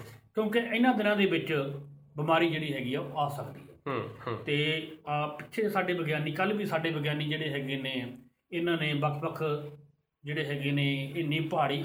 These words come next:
Speaker 1: ਏਰੀਆ, ਖੇਤਰਾਂ ਦੇ ਵਿੱਚ ਜਿਹੜਾ ਸਰਵੇਖਣ ਕੀਤਾ।
Speaker 2: ਜੀ।
Speaker 1: ਸਾਨੂੰ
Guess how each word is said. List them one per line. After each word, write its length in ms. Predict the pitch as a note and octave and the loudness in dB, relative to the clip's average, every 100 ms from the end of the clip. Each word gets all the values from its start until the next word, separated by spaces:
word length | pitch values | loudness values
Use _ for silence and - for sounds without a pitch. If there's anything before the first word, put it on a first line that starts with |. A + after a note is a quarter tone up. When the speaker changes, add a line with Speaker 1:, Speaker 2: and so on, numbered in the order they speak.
| - | -2
Speaker 1:
ਏਰੀਆ, 280 | D#3+ D3+ D#3 E3 | -2 0 -2 -4
ਖੇਤਰਾਂ 320 | - D3 D3 C#3+ | -8 -4 -2 -2
ਦੇ 80 | |
ਵਿੱਚ 140 | C#3 C3 | -2 -4
ਜਿਹੜਾ 320 | C#3 C3 - - - | -4 -6 -6 -14 -2
ਸਰਵੇਖਣ 440 | F3 F3 E3+ E3 | 0 2 0 -2
ਕੀਤਾ। 440 | - C#3+ C#3+ B2+ - - | -2 -2 -2 -4 -6 -10
Speaker 2:
ਜੀ। 200 | C3 C3+ | -4 -2
Speaker 1:
ਸਾਨੂੰ 600 | - F#3 A3 A#3 A#3+ A#3+ | 0 0 2 2 2 2